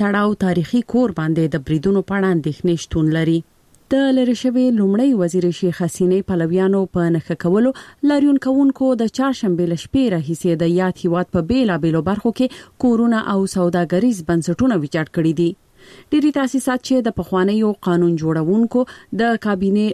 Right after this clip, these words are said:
غړو او د حسینې عوامي لیگ ګوند مشرانو پورې تړاو لري، وسوځول شول. ظاهراً د بنگلاديش د خپلواکۍ د مشر شیخ مجیب رحمان د شیخ حسینې د پلار کور هم په پلازمینه ډاکا کې د تاوتریخجنو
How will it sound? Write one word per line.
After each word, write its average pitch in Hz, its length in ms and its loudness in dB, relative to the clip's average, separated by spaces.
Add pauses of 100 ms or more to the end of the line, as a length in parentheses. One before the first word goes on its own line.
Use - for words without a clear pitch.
(240)
غړو 214 280 2 (200)
او 190 40 2 (100)
د 185 280 0
حسینې 185 400 0 (160)
عوامي 175 460 2
لیگ 170 340 -4
ګوند 185 320 0
مشرانو 180 480 -2
پورې 170 340 -2
تړاو 190 380 0
لري، 262 180 0 (280)
وسوځول 170 720 -2
شول. 170 260 0 (380)
ظاهراً 285 460 0
د 262 160 0
بنگلاديش 240 540 0
د 226 120 -2
خپلواکۍ 220 640 0
د 208 100 0
مشر 233 300 0
شیخ 180 300 -2
مجیب 180 340 0
رحمان 214 420 0
د 180 160 0
شیخ 180 220 -4
حسینې 208 480 0
د 170 100 -6
پلار 170 320 -4
کور 262 240 2
هم 262 180 2 (380)
په 254 260 2
پلازمینه 240 540 0
ډاکا 185 340 -2
کې 175 440 0
د 185 100 2 (140)
تاوتریخجنو 180 680 -2